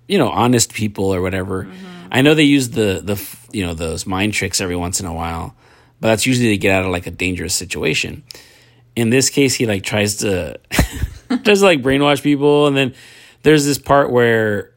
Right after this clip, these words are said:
Speaker 1: he's trying to, he makes a bet with, um, I guess, like, the owner, the s-, the slave owner of, um, Anakin and his mom. And he's like, "Hey, let's roll this dice." And, um,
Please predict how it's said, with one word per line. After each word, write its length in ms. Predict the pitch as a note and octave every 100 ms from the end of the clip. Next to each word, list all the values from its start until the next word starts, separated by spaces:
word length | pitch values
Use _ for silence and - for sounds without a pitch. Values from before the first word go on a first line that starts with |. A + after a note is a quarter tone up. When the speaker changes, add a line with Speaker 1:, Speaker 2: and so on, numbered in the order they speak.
| _ _
Speaker 1:
he's 300 | - C3 A#2+
trying 380 | C3 C3 C3+
to, 540 | C3+ - B2 A2+ A2 G#2 _ - _ _ _ _ _ _ _
he 160 | - C#3+
makes 200 | C#3+ C#3
a 60 | A#2
bet 420 | A2+ B2 G2 -
with, 440 | G2+ F#2+ F#2 - -
um, 680 | F#2+ F2+ F2 E2 E2+ - - _ _ _ _
I 80 | G2
guess, 160 | G2 G2+
like, 160 | F#2
the 100 | F2
owner, 480 | D#2 G#2+ G#2 F2 F#2 -
the 200 | - G2
s-, 200 | G2 -
the 160 | G2
slave 680 | F#2+ - A2+ A2+ G#2+ G2+ - - _ _ -
owner 480 | G#2 G#2 G2 G2 G#2 - -
of, 380 | F#2 F#2 F2+ F2+
um, 460 | F2+ F2 E2 E2 F2 _
Anakin 460 | G2 G#2+ G#2+ G#2+ F#2+
and 100 | F#2+
his 180 | F#2+ B2
mom. 300 | B2 A2 G2+ - - _ _ _ _ _
And 120 | -
he's 100 | A#2+
like, 100 | G#2+
"Hey, 140 | G2+ C#3+
let's 180 | C3 C#3+
roll 120 | C3
this 160 | B2
dice." 400 | A2+ C3 A#2 -
And, 400 | F#2+ G2 F#2 F2+ -
um, 560 | F#2+ F2+ E2 E2+ -